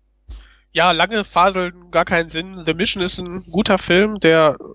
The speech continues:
Religion und Glaube so ein bisschen auch gut thematisiert, ähm, den Zuschauer schon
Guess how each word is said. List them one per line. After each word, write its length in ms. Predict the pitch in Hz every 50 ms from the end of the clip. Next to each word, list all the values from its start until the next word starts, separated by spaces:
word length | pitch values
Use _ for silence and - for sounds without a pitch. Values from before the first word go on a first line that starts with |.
| - - - -
Religion 560 | - 165 175 185 180 - 170 170 185 196 202 190
und 140 | 170 170 -
Glaube 260 | 160 156 170 175 175
so 100 | 165 165
ein 60 | 156 151
bisschen 440 | 170 - - - 165 160 160 160 _ _ _ _ _ _ _ _ - -
auch 140 | - - -
gut 180 | - 190 196 -
thematisiert, 800 | - 175 170 160 156 - 156 147 156 185 226 247 269 - - - - - - - - - - - - - -
ähm, 400 | 151 156 156 156 151 151 151 - _ _ _ - - - _ _ -
den 420 | 160 156 160 156 156 151 151 151 - _ _ _ _ _ -
Zuschauer 680 | - - - 190 214 - - 190 175 175 170 170 165 165
schon 440 | 170 - 175 170 180 180 180 185